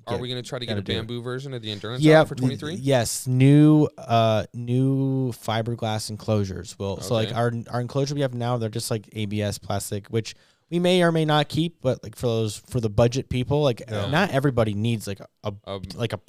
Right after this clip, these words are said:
Speaker 1: of
Speaker 2: perfect,
Speaker 1: the
Speaker 2: awesome
Speaker 1: line,
Speaker 2: enclosure.
Speaker 1: flexible enclosure.
Speaker 2: 'Cause, like, sometimes they just want a twenty-five dollar enclosure.
Speaker 3: Yep.
Speaker 1: Mm-hmm.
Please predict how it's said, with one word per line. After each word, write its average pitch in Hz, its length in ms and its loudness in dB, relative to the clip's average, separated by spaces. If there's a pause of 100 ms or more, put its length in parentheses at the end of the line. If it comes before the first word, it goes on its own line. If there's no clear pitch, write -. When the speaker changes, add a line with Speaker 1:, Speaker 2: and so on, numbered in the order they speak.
Speaker 1:
of 143 80 0
Speaker 2:
perfect, 120 240 -2
Speaker 1:
the 104 120 -4
Speaker 2:
awesome 113 380 2
Speaker 1:
line, 113 240 -2
Speaker 2:
enclosure. 92 80 -6 (320)
Speaker 1:
flexible 101 280 -6
enclosure. 95 520 -10
Speaker 2:
'Cause, 131 160 2
like, 120 160 0
sometimes 156 540 0
they 123 100 -4
just 127 240 -2
want 127 140 -4
a - 40 -10
twenty-five 120 280 -4
dollar 110 160 0
enclosure. 120 480 -4 (140)
Speaker 3:
Yep. 113 120 -6
Speaker 1:
Mm-hmm. 139 120 -8